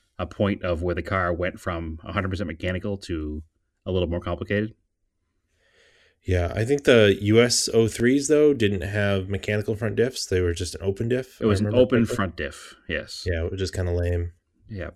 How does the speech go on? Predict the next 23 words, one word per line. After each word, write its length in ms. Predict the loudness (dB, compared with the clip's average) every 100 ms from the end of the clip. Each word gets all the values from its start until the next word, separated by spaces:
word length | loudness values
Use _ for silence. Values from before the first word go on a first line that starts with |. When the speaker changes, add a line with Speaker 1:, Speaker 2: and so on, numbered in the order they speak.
| _
Speaker 1:
but, 280 | -2 -2 -8 -10
I 20 |
mean, 300 | -8 -8 -10 -14 _ _ -14
I 100 | -10
never 160 | -8 -10
noticed 100 | -6
Speaker 2:
'Cause, 160 | -6 -6
Speaker 1:
it. 400 | -12 -18 _ -8
Speaker 2:
'cause 140 | -4
the 100 | -2
S 120 | 0
T 120 | 2
I 160 | 4 6
in 100 | 6
that 160 | 4 4
year 200 | 4 4
had 140 | 4
a 300 | 2 0 -2 -10 _ _ _ _ _ _ _
limited 280 | -4 -2 -2
slip 220 | -4 -8
in 60 | -10
the 100 | -16
front. 240 | -16 -18